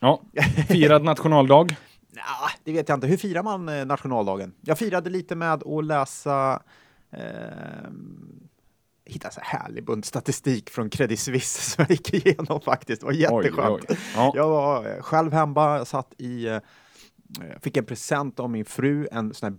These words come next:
Speaker 2: Baden-Baden-stol, heter det där? Sån där som man
Speaker 1: Ja,
Speaker 2: kan,
Speaker 1: just det.
Speaker 2: eh, fälla baks med en liten plastbricka för femtio kronor där man kan sätta mobilen och, eh, kaffekoppen. Så det var
Speaker 1: Drömmen.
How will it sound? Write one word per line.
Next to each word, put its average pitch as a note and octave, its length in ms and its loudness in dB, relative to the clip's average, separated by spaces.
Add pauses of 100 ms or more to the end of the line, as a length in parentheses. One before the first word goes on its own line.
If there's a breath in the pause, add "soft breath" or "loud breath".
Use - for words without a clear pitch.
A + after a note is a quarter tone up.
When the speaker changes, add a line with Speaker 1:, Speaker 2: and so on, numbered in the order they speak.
Speaker 2:
Baden-Baden-stol, A#2 1400 -2
heter A#2 260 -4
det G#2 60 -6
där? - 160 -10
Sån G2 240 -14
där G2+ 120 -6
som - 120 -12
man F#2+ 120 -6
Speaker 1:
Ja, C3+ 180 4
Speaker 2:
kan, F#2+ 240 -6
Speaker 1:
just D3 160 -2
det. - 60 -2 (180)
Speaker 2:
eh, - 80 -10
fälla G2+ 220 -2
baks A2 420 -2
med G#2 240 -4
en G#2 60 -2
liten G#2 280 -8
plastbricka A#2 960 -6
för G2+ 100 -14
femtio F#2+ 320 -8
kronor G2 420 -8
där - 80 -12
man - 120 -12
kan - 120 -14
sätta - 440 -12
mobilen C3 800 -2 (600)
och, - 500 0 (760)
eh, F#2+ 340 -4 (1120)
kaffekoppen. - 840 -6 (680)
Så - 140 -14
det A2+ 60 -4
var A#2 80 0
Speaker 1:
Drömmen. A#2+ 340 2